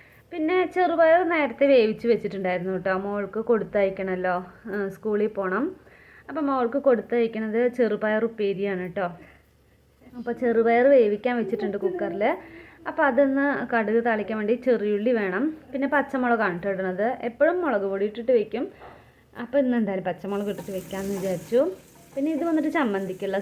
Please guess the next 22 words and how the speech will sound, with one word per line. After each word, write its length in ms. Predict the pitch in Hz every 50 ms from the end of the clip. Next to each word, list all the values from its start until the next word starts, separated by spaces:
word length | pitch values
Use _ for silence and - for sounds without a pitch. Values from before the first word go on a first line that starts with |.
| -
സവാളയും 560 | 220 196 185 185 185 180 180 185 180 196 214 226 226 233
തക്കാളിയും 460 | 220 226 - 185 185 185 190 196 190
ഒക്കെ 120 | 185 196 196
വഴറ്റാൻ 360 | 196 190 185 185 180 202 202 202 202
വെച്ചിരിക്കുകയാണ് 520 | 190 190 - 190 185 170 - 196 180 170 170
കേട്ടോ. 220 | 170 165 202 190 - - - - - - - - - - - - - - - - - -
അപ്പോൾ 140 | - 269 330 -
കുറച്ച് 200 | 320 311 302 - 294 285
മല്ലിയില 440 | 269 247 220 208 214 214 220 247 247 220
ഉണ്ടായിരുന്നു, 360 | 196 190 185 175 160 202 233 226
അപ്പോൾ 180 | 226 - 233 233 233
മല്ലിയില 360 | 220 208 202 202 202 208 208 240 240
ഇട്ട് 120 | 220 - 196 196
കൊടുത്തിട്ടുണ്ട്. 480 | 190 185 175 - 190 190 180 185 208 262 349 370 - - - - - - - - 247
മല്ലിയില 340 | 254 247 240 240 240 247 277 269
ഇട്ടാൽ 160 | - 262 262 269 262
നല്ല 180 | 240 226 233 240 240
മണമായിരിക്കും 480 | 226 208 202 202 190 185 175 165 190
കേട്ടോ 160 | 180 - 190 180 175 202
ചമ്മന്തി. 380 | 196 185 185 190 185 196 226 285 - - - - - - - - - - -
ഇതുപോലെ 260 | 233 247 240 247 247 247
വഴറ്റി 320 | 247 233 214 214 - -